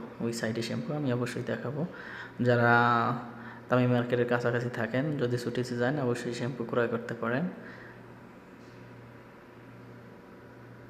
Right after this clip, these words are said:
এই যে সতেরো টাকা পঞ্চাশ পয়সা পেন্টিন, এই জায়গায় Head and Shoulder আছে বারো টাকা পঁচানব্বই পয়সা, আগে ছিল চব্বিশ টাকা পঁচানব্বই পয়সা।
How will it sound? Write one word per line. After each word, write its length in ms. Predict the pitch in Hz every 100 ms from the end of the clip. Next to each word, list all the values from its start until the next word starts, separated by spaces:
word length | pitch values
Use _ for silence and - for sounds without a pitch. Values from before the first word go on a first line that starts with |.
| - - - - - - - - - - - - - - - -
এই 60 |
যে 60 | 120 -
সতেরো 260 | 123 120 120
টাকা 120 | 117 117 -
পঞ্চাশ 340 | 120 120 120 -
পয়সা 260 | 120 - 113 -
পেন্টিন, 400 | 117 113 117 135 175 - - - - - - -
এই 60 | 127
জায়গায় 200 | 120 120
Head 140 | 127 120
and 80 | 117
Shoulder 240 | 117 120 117 117
আছে 180 | 117 120 - 123
বারো 140 | 120 117 117
টাকা 160 | 120 123
পঁচানব্বই 420 | 113 123 120 117 117
পয়সা, 220 | 120 131 135
আগে 120 | 120 117
ছিল 100 | 120 117 -
চব্বিশ 320 | 127 127 123 -
টাকা 140 | 120 117
পঁচানব্বই 420 | 117 123 120 120 117
পয়সা। 240 | 117 117